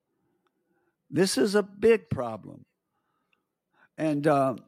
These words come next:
and, and, and so, uh, I said, "Uh, just give us a month or two, and we'll come up and, and we'll do some looking and walking around, and we'll talk about this." And, and so we came up,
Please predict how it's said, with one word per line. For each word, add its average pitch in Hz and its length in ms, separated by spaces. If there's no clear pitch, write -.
and, 139 240
and, 135 340
and 147 240
so, 151 460
uh, 107 160
I 147 140
said, 147 380
"Uh, 113 60
just 147 320
give 196 200
us 208 340
a 151 100
month 160 320
or 160 80
two, 151 320
and 151 80
we'll 160 140
come 156 300
up 156 260
and, 131 300
and 131 340
we'll 156 140
do 156 180
some 143 480
looking 151 400
and 135 140
walking 147 380
around, 139 500
and 123 240
we'll 135 120
talk 156 340
about 123 280
this." 113 340
And, 117 200
and 135 140
so 147 220
we 139 180
came 151 300
up, 196 360